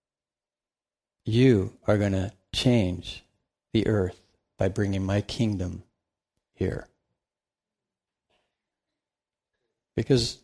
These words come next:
Jesus' mission was destroy the work of the devil. Destroy the work of the devil. To destroy the power of the devil. Destroy,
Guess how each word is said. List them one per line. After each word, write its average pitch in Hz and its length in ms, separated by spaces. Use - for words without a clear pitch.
Jesus' 147 500
mission 135 340
was 104 160
destroy 120 360
the 117 80
work 110 220
of 104 80
the 98 80
devil. 101 420
Destroy 113 520
the 113 100
work 101 300
of 113 80
the 107 100
devil. - 460
To 104 120
destroy 120 540
the 139 60
power 113 400
of 107 100
the 107 80
devil. 104 420
Destroy, 139 400